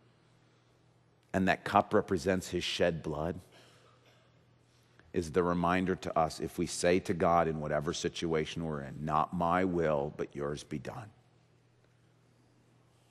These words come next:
that the God of all grace, the God who we can trust in his unfailing love,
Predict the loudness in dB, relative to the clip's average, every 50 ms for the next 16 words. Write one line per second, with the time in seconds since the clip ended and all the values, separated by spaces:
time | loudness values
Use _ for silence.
0 | _ _ _ _ -6 -6 -4 -2 -2 -2 0 0 0 0 2 2 2 2 2 0
1 | -2 -6 -8 -8 -12 -14 -10 -8 -6 -2 2 4 4 4 4 2 -2 -4 -4 -4
2 | -4 -6 -6 -8 -8 -10 -2 0 0 0 0 -4 -6 -6 -6 -6 -6 -6 -6 -8
3 | -8 -4 -4 -2 -2 0 -2 -4 -6 -8 -10 -12 -12 -14 -16 -20